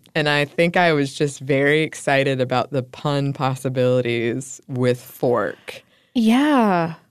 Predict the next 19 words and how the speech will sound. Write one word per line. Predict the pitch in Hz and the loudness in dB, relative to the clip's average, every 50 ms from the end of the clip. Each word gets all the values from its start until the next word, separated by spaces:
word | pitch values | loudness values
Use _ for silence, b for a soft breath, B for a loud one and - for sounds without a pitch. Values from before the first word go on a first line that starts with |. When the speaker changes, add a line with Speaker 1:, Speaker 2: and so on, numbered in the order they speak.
| _ - | _ 0
Speaker 1:
Um, | 151 151 147 143 143 143 143 143 143 131 - | 2 2 4 4 2 2 0 -2 -4 -8 -4
we | - - 233 285 | 2 2 2 2
should | - - 508 523 | 4 2 0 0
see | - - - 370 392 392 403 | 0 0 2 4 6 6 6
if | 339 247 | 6 6
we | 311 320 311 | 4 4 4
still | 330 - 294 285 277 262 | 2 2 2 4 4 6
have | 233 226 233 233 214 196 | 4 4 4 2 2 2
the | 220 214 | 2 2
email | 196 202 220 226 214 208 190 185 | 2 2 2 2 2 2 4 4
where | 185 185 185 | 4 4 4
I | 180 180 180 | 4 4 4
wrote | 185 180 185 208 - | 6 6 6 6 4
<laughs> | - - | 4 4
all | 311 - 381 | 4 4 4
the | - 294 285 | 4 4 4
titles | - - - - - - 285 277 - 254 269 349 - - | 4 2 0 2 4 4 4 4 4 4 4 4 2 -2
for | - 196 185 170 165 160 | -6 -2 0 2 2 2
it. | 156 160 160 160 - - - | 2 2 0 0 -2 -4 -8